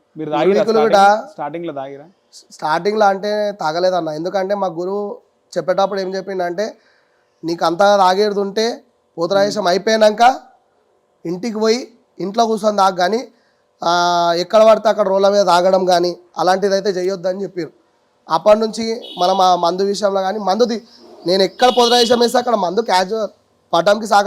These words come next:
Speaker 2: పెట్టడం కానీ, పోతురాజు సామాన్కి శాఖ పెట్టడం కానీ తీసుకుంటా.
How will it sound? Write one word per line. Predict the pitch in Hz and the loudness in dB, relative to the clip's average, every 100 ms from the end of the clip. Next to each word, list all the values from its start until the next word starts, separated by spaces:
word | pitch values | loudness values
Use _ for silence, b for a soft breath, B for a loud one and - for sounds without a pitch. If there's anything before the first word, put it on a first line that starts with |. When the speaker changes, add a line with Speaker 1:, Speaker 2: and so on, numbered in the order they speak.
| 214 | 2
Speaker 2:
పెట్టడం | 214 214 214 | 0 0 2
కానీ, | 208 214 | 0 -2
పోతురాజు | 202 190 208 | -4 -2 -2
సామాన్కి | 208 208 208 | -2 -2 -2
శాఖ | 202 185 202 | -2 -2 -2
పెట్టడం | 202 208 202 | -4 -2 -2
కానీ | 202 220 - b b - | -2 -6 -10 b b -6
తీసుకుంటా. | 202 - 240 202 | -6 -2 -4 -4